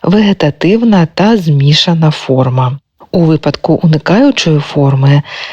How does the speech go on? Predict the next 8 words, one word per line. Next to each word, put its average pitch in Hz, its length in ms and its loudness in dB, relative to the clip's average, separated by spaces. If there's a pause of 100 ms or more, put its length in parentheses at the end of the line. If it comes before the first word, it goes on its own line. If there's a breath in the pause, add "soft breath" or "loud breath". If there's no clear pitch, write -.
(120 loud breath)
страх, - 600 -2
що 165 200 0
може 165 320 2
доходити 156 720 -2
навіть 151 440 2
до 147 140 2
рівня 147 420 0
жаху, 147 560 0